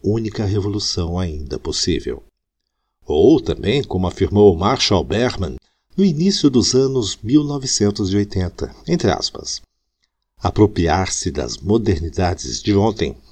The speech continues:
pode ser, ao mesmo tempo, uma crítica às modernidades de hoje e um ato de fé nas modernidades e nos homens e mulheres modernos de amanhã e do dia depois de amanhã.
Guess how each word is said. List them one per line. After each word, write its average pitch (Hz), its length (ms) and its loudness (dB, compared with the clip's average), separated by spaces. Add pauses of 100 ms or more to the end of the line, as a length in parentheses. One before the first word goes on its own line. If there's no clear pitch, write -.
pode 156 240 0
ser, - 400 0 (300)
ao 85 220 -2
mesmo 135 400 -2
tempo, 98 380 2
uma 92 160 0 (180)
crítica 143 500 -2
às - 140 -8
modernidades 101 960 -2
de 110 140 2
hoje 135 360 4 (460)
e 180 80 2
um 175 140 6
ato 104 260 0
de 123 140 2
fé - 320 0 (240)
nas 92 240 -6
modernidades 107 1200 -2 (260)
e - 120 -10
nos 67 240 -12
homens 117 520 -4 (160)
e 123 80 -2
mulheres 92 440 -4
modernos 78 760 -6 (200)
de 76 100 -6
amanhã 80 420 -4 (540)
e 170 80 4
do 175 160 0
dia 90 400 -2
depois 82 420 0
de 85 120 -2
amanhã. 80 360 -4